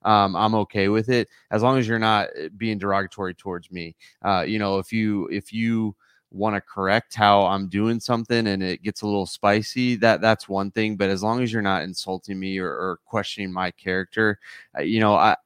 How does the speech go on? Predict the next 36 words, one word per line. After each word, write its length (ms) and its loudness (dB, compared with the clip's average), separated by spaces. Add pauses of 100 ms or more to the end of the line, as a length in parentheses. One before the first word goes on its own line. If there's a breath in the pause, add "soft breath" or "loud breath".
(460)
I, 320 2
I 20 -2
don't 200 -2
have 140 0
a 60 -2
huge 600 -2
issue 600 -4 (360 loud breath)
with 160 -2
that. 200 -2
Do 120 8
I 40 12
wanna 200 8
hear 180 6
it 60 4
all 120 8
the 80 0
time? 440 2
No. 340 4 (260 soft breath)
And, 220 2
and 200 -2
from 180 -4
what, 280 0
from 140 -4
what 100 0
I 120 4
hear 460 -2
from 340 -6
other 300 0
players 580 -2
and 100 -4
even 260 -2
this, 280 -2
this 240 -8
summer 360 0
is 140 -2
that 180 0